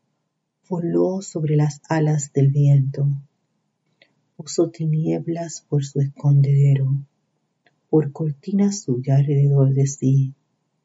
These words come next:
Oscuridad de aguas, nubes de los cielos.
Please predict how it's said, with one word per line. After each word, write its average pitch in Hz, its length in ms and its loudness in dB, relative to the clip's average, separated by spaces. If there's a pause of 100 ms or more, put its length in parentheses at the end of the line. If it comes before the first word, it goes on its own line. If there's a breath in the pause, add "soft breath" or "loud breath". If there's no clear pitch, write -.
(640)
Oscuridad 143 680 0
de 151 180 0
aguas, 135 760 -2 (320)
nubes 147 540 0
de 143 100 0
los 139 160 0
cielos. 139 680 -2